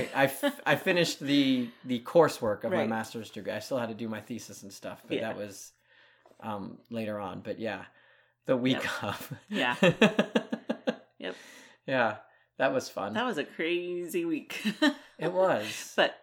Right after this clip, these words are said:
Speaker 2: it was perfect. Our wedding was perfect. Everything about it was perfect. It was a great
Speaker 1: We had a
Speaker 2: day.
Speaker 1: great day.
Speaker 2: Mm-hmm.
Speaker 1: You know, and looking back, I'm just like,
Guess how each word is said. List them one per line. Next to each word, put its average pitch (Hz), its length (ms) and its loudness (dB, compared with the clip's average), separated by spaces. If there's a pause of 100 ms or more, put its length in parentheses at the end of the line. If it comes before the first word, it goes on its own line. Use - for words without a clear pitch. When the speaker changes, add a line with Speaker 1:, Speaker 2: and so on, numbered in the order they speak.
(160)
Speaker 2:
it 175 100 -4
was 160 380 -8
perfect. 156 500 -6
Our 135 120 -4
wedding 143 240 -4
was 143 160 -10
perfect. 139 500 -12
Everything 135 440 -10
about 127 220 -10
it - 80 -16
was 139 140 -14
perfect. - 480 -16 (840)
It 175 60 -12
was 175 260 -10 (320)
a - 40 -20
great 156 220 -16
Speaker 1:
We 151 80 -10
had 143 80 -8
a - 20 -6
Speaker 2:
day. 131 60 -8
Speaker 1:
great 127 220 -2
day. 107 220 -8 (100)
Speaker 2:
Mm-hmm. 196 280 -10 (400)
Speaker 1:
You 117 100 -8
know, 127 240 -6
and 131 200 -4
looking 151 260 -2
back, 113 280 -2
I'm 117 140 -4
just - 220 -8
like, 104 300 -4